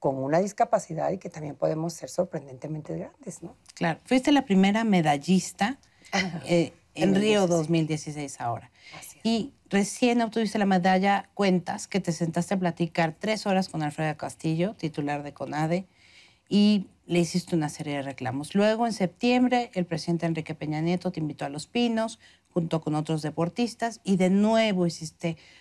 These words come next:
Speaker 2: un, un discurso muy crítico acerca de la situación del deporte en México y del deporte adaptado en particular.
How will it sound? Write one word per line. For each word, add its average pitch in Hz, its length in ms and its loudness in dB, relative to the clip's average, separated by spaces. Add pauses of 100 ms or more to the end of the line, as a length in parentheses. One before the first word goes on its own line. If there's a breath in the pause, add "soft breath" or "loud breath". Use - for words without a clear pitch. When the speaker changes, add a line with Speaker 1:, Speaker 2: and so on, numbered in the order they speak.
(160 soft breath)
Speaker 2:
un, 190 540 6
un 185 240 6
discurso 185 560 2
muy 208 220 4
crítico 208 520 0
acerca 180 360 0
de 175 80 4
la 165 120 0
situación 165 640 -4 (360 loud breath)
del 175 120 4
deporte 190 420 2
en 190 100 4
México 196 340 -2
y 214 40 0
del 202 220 2
deporte 202 440 -2
adaptado 202 560 0
en 170 120 2
particular. 165 600 -2